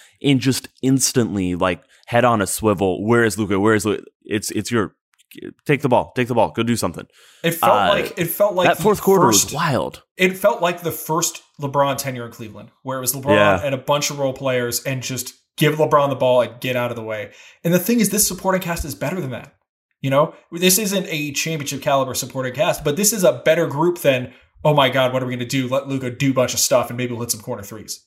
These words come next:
Speaker 2: Like, they need to do more, and they can do more, and they have done more. They've done more in this series than that.
Speaker 1: Yeah, I don't, I don't know how to explain that exactly. I mean, I, I mean, I, I wrote about the formula of how the Mavericks won games against the Clippers this year, the, you know, the first two in the regular season.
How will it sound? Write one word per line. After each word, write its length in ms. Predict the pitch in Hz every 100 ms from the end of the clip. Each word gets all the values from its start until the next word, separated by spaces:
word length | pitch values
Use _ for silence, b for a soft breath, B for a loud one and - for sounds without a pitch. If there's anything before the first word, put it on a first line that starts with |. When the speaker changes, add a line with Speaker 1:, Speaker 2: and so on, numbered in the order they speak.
| _
Speaker 2:
Like, 220 | 123 -
they 120 | 151
need 120 | 185 196
to 120 | 131
do 260 | - 165
more, 220 | 156 135 127
and 100 | 131
they 140 | 147
can 320 | 143 - 294
do 160 | 170 139
more, 220 | 135 151
and 100 | 190
they 100 | 202
have 280 | - 226 -
done 160 | 123 107
more. 140 | 107
They've 240 | 113 226 -
done 220 | 247 233
more 160 | 233
in 80 | 247
this 160 | 254 -
series 320 | 269 302 -
than 80 | 92
that. 240 | 71 69 _ _ _ _ _ _ b b b b
Speaker 1:
Yeah, 320 | - 113 98
I 100 | 90
don't, 300 | 160 175 127 -
I 60 |
don't 140 | 165 156
know 120 | 151
how 120 | 131
to 120 | 117
explain 400 | 110 95 - 98
that 120 | 95
exactly. 480 | 90 90 90 98 90
I 60 | 95
mean, 360 | 120 113 104 98 b b b b b _ _ _ _ _ -
I, 120 | 127 101 123 120
I 60 |
mean, 140 | 180 131
I, 260 | 135 117 123 _ -
I 100 | 151
wrote 200 | 135 151
about 240 | 135 113 _ 120
the 100 | 120
formula 640 | - 131 131 131 131 127
of 100 | 120
how 120 | 113
the 80 | 101
Mavericks 300 | 95 92 98
won 340 | 110 117 113
games 520 | 107 110 110 110 107
against 240 | 113 101 95
the 80 | 104
Clippers 300 | 110 104 104
this 180 | 98
year, 400 | 110 104 101 101
the, 320 | 95 92 87 82
you 100 | 92
know, 80 | 80
the 80 | 87
first 280 | 113 104
two 300 | - 101 98
in 80 | 95
the 100 | 87
regular 280 | 92 101 101
season. 640 | 90 104 95 98 92 92